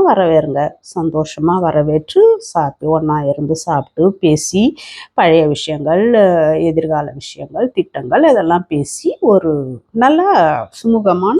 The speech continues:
ஒரு சூழ்நிலையை, அ, குடும்பத்துக்குள்ள ஏற்படுத்துங்க. இதை பார்க்குற அந்த எதிர்கால சந்ததிகள், நம்ம பிள்ளைகள், அவர்கள்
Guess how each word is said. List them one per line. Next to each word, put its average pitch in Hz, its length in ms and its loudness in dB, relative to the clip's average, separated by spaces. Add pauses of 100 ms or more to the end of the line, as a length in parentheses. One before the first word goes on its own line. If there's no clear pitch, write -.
(100)
ஒரு 180 280 2
சூழ்நிலையை, 180 680 -4 (580)
அ, 82 100 2 (380)
குடும்பத்துக்குள்ள 233 800 2 (360)
ஏற்படுத்துங்க. 180 760 -2
இதை 254 220 2 (100)
பார்க்குற 311 360 2 (100)
அந்த 175 280 2 (460)
எதிர்கால 233 560 2
சந்ததிகள், 165 800 -4
நம்ம 254 320 0
பிள்ளைகள், 175 540 2 (580)
அவர்கள் 240 480 4